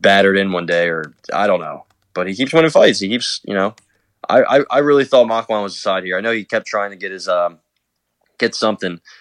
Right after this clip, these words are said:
but he just, he wasn't, you know, he wasn't really close to anything. So, you know,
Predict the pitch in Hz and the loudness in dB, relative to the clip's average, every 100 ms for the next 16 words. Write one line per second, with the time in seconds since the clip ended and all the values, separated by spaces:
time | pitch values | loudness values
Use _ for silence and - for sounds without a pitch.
0 | _ _ _ _ _ 82 104 104 92 107 | _ _ _ _ _ -6 -4 -2 -4 2
1 | 113 98 85 85 95 87 80 113 104 87 | 2 2 -6 -12 -8 -6 0 4 2 2
2 | 82 - 95 90 85 85 82 76 76 _ | -10 -6 -4 -4 -6 -6 -8 -10 -14 _
3 | _ _ - - 78 76 73 - _ _ | _ _ -12 -4 -2 -2 -4 -14 _ _
4 | _ _ _ 82 80 151 | _ _ _ -10 -10 -10